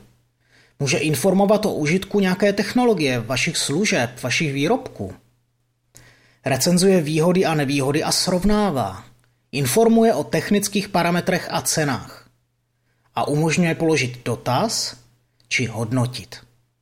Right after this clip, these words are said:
To jsou běžné cíle webu, které vyplývají z jeho původního smyslu, tedy ze sdílení informací. Svatý grál úspěšného webu. Jaké jsou ale skutečně důležité cíle, které by měl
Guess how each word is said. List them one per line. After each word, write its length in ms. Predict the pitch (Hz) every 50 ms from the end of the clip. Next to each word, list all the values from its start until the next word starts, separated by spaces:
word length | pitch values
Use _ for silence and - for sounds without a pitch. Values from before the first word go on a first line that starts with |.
| _ _ _ _ _ _ _ _ _
To 80 | - 208
jsou 220 | 190 - 175 147
běžné 380 | 120 131 170 185 196 208 196 185
cíle 300 | 190 - 208 190 156 127
webu, 240 | 113 139 151 175 175
které 240 | - - 165 156
vyplývají 540 | 139 147 160 - 185 175 170 160 160 165 160
z 80 | 147 147
jeho 160 | 156 165 170
původního 580 | - - - 160 156 165 160 165 165 160 170 160
smyslu, 480 | - - 180 185 - - - 107 95 - _ _ _ _ _ _ -
tedy 200 | - 135 135 131
ze 120 | 143 -
sdílení 680 | 123 113 123 123 135 160 165 170 175 180 175 170 - 120
informací. 720 | 120 120 - - 131 120 113 117 - - - - - - - _ _ _ _ _ _ _ _ _ _ _ _ _ _ _ _ _ _ _ _ _ _ _ _ _ _ _ _ _ _ _ _ _ _ _ _ _ -
Svatý 400 | - - 151 190 196 247 208 165
grál 440 | 143 135 170 156 165 190 190 185 170 -
úspěšného 800 | 151 160 151 - - 175 160 147 - - 156 147 131 147 151
webu. 300 | 143 147 135 123 113 101 - - - _ _ _ _ _ _ _ _ _ - _ _ _ _ _ _ _ _ _ _ _ _ _ -
Jaké 220 | 147 151 151 269 269
jsou 320 | 262 - - 220 185 175
ale 380 | - - 156 151 131 113 - - - - -
skutečně 480 | - - 180 - 214 - - - 175 151
důležité 520 | 156 165 165 147 156 170 - 170 151 143
cíle, 460 | - - - 185 190 180 147 127 135
které 300 | 131 - 160 147 147 156
by 140 | 151 165 170
měl 380 | 185 180 180 180 180 180 175